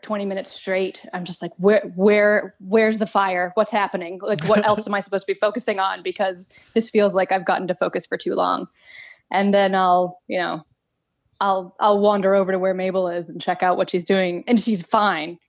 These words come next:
Speaker 1: And I shouldn't
Speaker 2: Yeah.
Speaker 1: have interrupted because then she's like, "Can you help me with
Speaker 2: <laughs>
Speaker 1: this?
Speaker 2: Right.
Speaker 1: And I need some scissors." And I was like, "Ah."
Speaker 2: Oh, no. I
Speaker 1: Uh,
Speaker 2: should have just said,
Speaker 1: no.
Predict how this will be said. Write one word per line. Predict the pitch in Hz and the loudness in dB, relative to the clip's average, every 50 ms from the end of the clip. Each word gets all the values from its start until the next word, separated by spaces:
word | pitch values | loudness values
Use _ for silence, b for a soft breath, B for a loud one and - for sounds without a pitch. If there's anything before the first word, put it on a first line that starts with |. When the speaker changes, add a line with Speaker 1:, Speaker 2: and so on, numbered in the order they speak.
| _ _ | _ _
Speaker 1:
And | 214 208 | -4 -4
I | 196 - | -4 -4
shouldn't | - 170 160 151 143 | -2 -2 -2 -2 -2
Speaker 2:
Yeah. | |
Speaker 1:
have | 196 170 | -6 -6
interrupted | 190 180 175 180 175 175 - - 196 180 - 180 175 _ _ _ - | -8 -6 -4 -4 -4 -4 -4 -6 -10 -12 -12 -12 -16 _ _ _ -2
because | 196 247 247 277 247 269 | -2 2 2 2 2 2
then | 254 226 - | 2 0 0
she's | 214 - - | -2 -2 -2
like, | 240 240 | 0 0
"Can | 220 392 427 | 0 0 0
you | 480 554 571 | 2 2 4
help | 554 539 554 539 | 4 4 6 6
me | 523 508 | 4 4
with | 508 539 | 4 2
Speaker 2:
<laughs> | 508 508 508 440 - - | 2 4 4 4 4 4
Speaker 1:
this? | |
Speaker 2:
Right. | 440 403 381 403 | 2 0 0 -2
Speaker 1:
And | 392 370 | 0 0
I | 359 403 | 0 0
need | 440 480 453 453 - | 2 2 2 2 2
some | - 403 392 | -2 -8 -8
scissors." | - - 466 453 370 440 427 427 427 403 | -2 0 0 0 0 -2 -2 -2 -4 -4
And | 359 | -6
I | 339 | -10
was | 277 - | -12 -12
like, | 233 - | -14 -12
"Ah." | - - 247 - - _ _ _ _ _ _ _ _ _ _ _ | -10 -10 -10 -10 -12 _ _ _ _ _ _ _ _ _ _ _
Speaker 2:
Oh, | 254 269 294 285 285 269 254 220 | -10 -10 -8 -6 -6 -6 -6 -4
no. | 247 302 320 320 311 294 285 269 254 233 | -2 0 2 2 2 2 2 2 2 2
I | 214 202 | 0 -2
Speaker 1:
Uh, | |
Speaker 2:
should | - - 214 | -4 -6 -8
have | 196 196 | -8 -8
just | 196 - - | -10 -8 -4
said, | 196 320 | -2 0
Speaker 1:
no. | 339 | 0